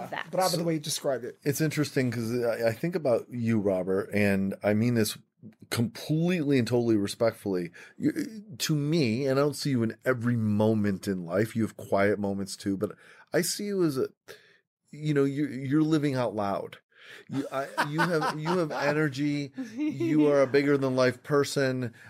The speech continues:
Speaker 3: Um, and, and, and, and I think that the, the manner in which you present even the most serious of subjects is with such verve and energy and intensity.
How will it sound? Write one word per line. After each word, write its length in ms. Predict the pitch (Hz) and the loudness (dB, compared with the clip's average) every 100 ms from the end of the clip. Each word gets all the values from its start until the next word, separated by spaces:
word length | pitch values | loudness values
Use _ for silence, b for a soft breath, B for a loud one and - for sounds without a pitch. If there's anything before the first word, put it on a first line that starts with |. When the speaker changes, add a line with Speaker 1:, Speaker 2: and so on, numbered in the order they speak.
| B - | B 2
Speaker 3:
Um, 400 | 127 120 120 120 - | 4 6 2 0 -4
and, 320 | 123 123 120 - | -2 -2 -4 -4
and, 340 | 123 131 127 _ _ - - - - | 0 0 -4 _ _ -20 -20 -16 -10
and, 200 | 139 135 | -2 0
and 300 | 131 113 127 | 0 -2 -2
I 60 | 127 | -2
think 560 | 127 - 160 165 - 120 | -2 -2 0 0 -2 -2
that 180 | 120 | 0
the, 260 | 107 120 98 107 | 0 -4 -4 -6
the 120 | 107 | -4
manner 520 | 113 120 135 143 131 | 0 2 2 2 0
in 220 | 117 107 | 0 -2
which 300 | 104 113 - | 0 0 0
you 100 | 123 | -6
present 440 | 107 117 107 117 123 | -4 -4 0 0 -2
even 160 | 120 117 | -4 -2
the 60 | |
most 280 | 110 104 - | 0 -2 0
serious 400 | - 120 120 107 | 0 2 0 -2
of 100 | 95 | -8
subjects 760 | - 147 151 113 92 - - - B B B | -2 0 0 -2 -2 -4 -14 -14 B B B
is 220 | 143 127 | 0 0
with 160 | 110 117 | 0 -4
such 300 | - 160 156 | 0 0 0
verve 920 | 120 110 101 131 135 131 123 107 95 B B B | -4 -4 4 6 8 6 4 2 -4 B B B
and 220 | 120 123 - - | -4 -4 -12 -6
energy 840 | 160 156 156 127 110 120 117 117 | -2 2 0 0 -2 0 2 0
and 160 | - 120 | 0 -2
intensity. 1080 | 113 107 - 226 226 - 127 117 107 104 | -2 -4 -2 -2 0 0 2 2 2 0